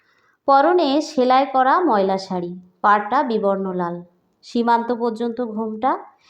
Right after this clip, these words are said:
ঈষৎ বিশীর্ণ মুখে গাঢ় শ্রান্তির ছায়া, স্থির অচঞ্চল দুটি চোখ, কপালে একটি ক্ষতচিহ্ন, আন্দাজে পড়া টিপের মতো।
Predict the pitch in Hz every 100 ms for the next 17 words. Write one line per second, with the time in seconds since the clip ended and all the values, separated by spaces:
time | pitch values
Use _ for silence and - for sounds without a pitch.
0 | - _ 269 277 339 320 254 277 - 311
1 | 311 330 311 311 269 277 233 226 233 302
2 | - 247 214 214 214 214 196 180 170 -
3 | _ - _ 247 269 226 208 220 214 220
4 | 233 277 285 220 202 202 180 180 _ _
5 | _ _ _ _ _ - 277 285 311 320
6 | 320 339 339 - 247 247 247 220 185 180
7 | 175 175 - _ _ - 214 226 226 233
8 | 254 247 240 349 - 220 202 196 180 180